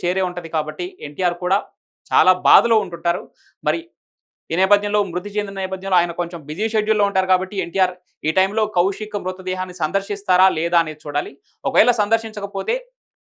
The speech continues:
ఆ తర్వాత, అంటే ఆ కౌశిక్ ఏదైతే అంత్యక్రియల అనంతరమైనా తన ఫ్యామిలీని కలిసి ఎన్టీఆర్ ఓదార్చుతారా లేదా అనేది అయితే చూడాలి. క-,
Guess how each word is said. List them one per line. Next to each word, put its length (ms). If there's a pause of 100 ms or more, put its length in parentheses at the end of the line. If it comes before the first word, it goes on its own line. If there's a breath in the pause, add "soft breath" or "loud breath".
(280)
ఆ 160
తర్వాత, 420 (520)
అంటే 180 (360)
ఆ 80
కౌశిక్ 480 (440 soft breath)
ఏదైతే 480 (360)
అంత్యక్రియల 500
అనంతరమైనా 500 (200)
తన 100
ఫ్యామిలీని 540 (160)
కలిసి 340 (200)
ఎన్టీఆర్ 320
ఓదార్చుతారా 680 (440)
లేదా 240
అనేది 220
అయితే 140
చూడాలి. 360 (960)
క-, 180